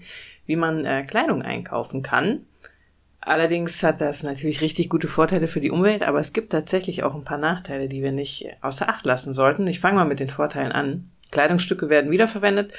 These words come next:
und landen nicht nach einmaligem Tragen auf dem Müll. Das ist natürlich super, weil dann nichts für den Müll produziert wurde.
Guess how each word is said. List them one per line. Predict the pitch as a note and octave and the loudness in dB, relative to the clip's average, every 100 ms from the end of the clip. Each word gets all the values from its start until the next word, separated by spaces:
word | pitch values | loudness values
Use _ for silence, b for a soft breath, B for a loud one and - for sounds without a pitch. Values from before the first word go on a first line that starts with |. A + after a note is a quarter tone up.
| B B B - | B B B -4
und | D#3 | 0
landen | D3 D3+ E3 | 2 2 0
nicht | D#3+ | -2
nach | D3+ | -2
einmaligem | - D3+ D#3 D3 D3 | 0 0 -2 -4 -8
Tragen | C3+ C#3 C#3 | 0 2 2
auf | C3 | -2
dem | C3+ C3+ | -2 0
Müll. | C3+ B2 | 0 0
Das | - | -4
ist | |
natürlich | B2 - C3 C3 | -10 -6 -4 -2
super, | D#3 D3 F3 F3 | 0 2 2 4
weil | C3 B2+ | 2 2
dann | A#2+ B2+ | -2 -4
nichts | C3+ - | -6 -6
für | - | -6
den | C3 | -2
Müll | C#3 D3 | 2 0
produziert | - A#2+ - - - | 0 -8 -8 -10 -10
wurde. | A#2 A#2 A#2 | -8 -8 -10